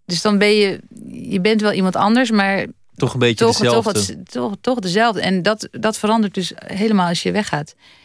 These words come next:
Speaker 1: Misschien ook wel als ik naar Maastricht was verhuisd, dat weet ik niet. Maar
Speaker 2: Is het, en dat is goed voor een schrijver, om, om, om niet gebonden te zijn aan, aan oude identiteiten, plekken, plaatsen, mensen?
Speaker 1: Ja, voor mij is het in, is het in ieder geval goed. Ik weet niet of dat voor iedereen zo is.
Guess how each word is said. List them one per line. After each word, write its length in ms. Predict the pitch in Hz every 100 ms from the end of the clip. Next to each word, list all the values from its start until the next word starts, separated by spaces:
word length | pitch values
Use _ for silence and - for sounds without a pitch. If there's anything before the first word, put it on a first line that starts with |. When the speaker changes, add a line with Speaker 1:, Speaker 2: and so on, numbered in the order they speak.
| _ _
Speaker 1:
Misschien 360 | 180 165 196 -
ook 160 | 165
wel 80 | 165
als 80 | 156
ik 60 | 160
naar 100 | 165
Maastricht 380 | 156 - - -
was 160 | 160
verhuisd, 420 | 160 156 185 -
dat 140 | - 160
weet 160 | 165
ik 60 | 160
niet. 300 | 165 240 -
Maar 140 | - -
Speaker 2:
Is 100 | 170
het, 160 | 175
en 120 | 143 151
dat 140 | 165
is 80 | -
goed 180 | - 185
voor 200 | - 143
een 60 |
schrijver, 440 | 139 151 147 156 202
om, 300 | - 135 131
om, 220 | 123 131 127
om 140 | 127
niet 160 | 139 -
gebonden 480 | 120 117 143 127
te 100 | 107
zijn 360 | 110 120 117 113
aan, 340 | 104 110 104 -
aan 300 | 107 104 101
oude 300 | 110 113 107
identiteiten, 760 | 101 107 98 101 107 101 101 101
plekken, 420 | 107 101 - 95
plaatsen, 500 | - 98 98 - 98
mensen? 420 | 95 95 - 92 - - - - _ _
Speaker 1:
Ja, 140 | 196
voor 180 | - 190
mij 180 | 202 233
is 100 | -
het 80 |
in, 200 | 170 165
is 220 | - - -
het 120 | 165
in 60 |
ieder 140 | 165 160
geval 140 | 156 151
goed. 300 | 156 - -
Ik 100 | -
weet 120 | 170
niet 100 | 170
of 60 | 170
dat 180 | 175 -
voor 140 | -
iedereen 300 | 180 175 190
zo 100 | 202
is. 300 | 208 285 -